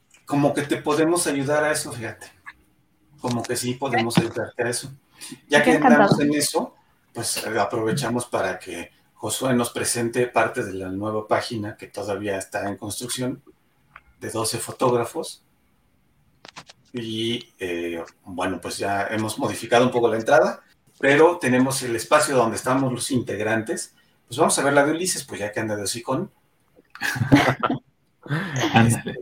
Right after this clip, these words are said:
Speaker 1: y en esa sección podrán comprar, a-, aparte de enterarse de la vida y obra de Ulises en sus propias palabras, eh, a venta algunas de sus fotografías. Estamos todavía con el costo del,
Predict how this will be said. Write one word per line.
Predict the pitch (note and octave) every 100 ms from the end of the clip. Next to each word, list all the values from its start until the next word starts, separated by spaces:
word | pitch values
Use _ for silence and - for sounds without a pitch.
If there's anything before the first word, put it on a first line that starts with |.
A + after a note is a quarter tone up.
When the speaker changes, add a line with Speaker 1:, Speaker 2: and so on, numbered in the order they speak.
| C4+ - _ _ _ _ _ _ _ _ _ _ _ _
Speaker 1:
y | C3 C#3 E3 -
en | C3 - C3
esa | C3+ -
sección | - C#4 - D#3
podrán | D#3+ C3 B2+
comprar, | B2 B2+ A#2+ B2 B2
a-, | A2+ G2+
aparte | G#2 B2 C3+
de | A#2
enterarse | A2+ A2+ A#2 -
de | G#2+ F#2+
la |
vida | F#2+ A2 A2
y | G#2+
obra | G#2+ G#2+ G2
de | G2+
Ulises | G#2+ - A2+ - -
en | G2+ F#2+
sus | F#2 -
propias | - - - A2
palabras, | - - C3+ G#3+ - _ _ _ _ _ _
eh, | - G#2 G2 F#2+ F#2+ F#2+ - - - - A2+
a | A2
venta | C3+ C#3 C3+ D3+ -
algunas | G2 A2 A#2 G#2+
de |
sus | F#2 F2+
fotografías. | - F#2+ F2 E2 F#2+ F#2 - _ _ _ - _ _ -
Estamos | B2 - D#3 D#3+ F#3+
todavía | - D#3 D3 C#3+ D3 D3
con | B2
el | G2+ G2
costo | A#2+ A#2+ -
del, | B2 G#2+ F#2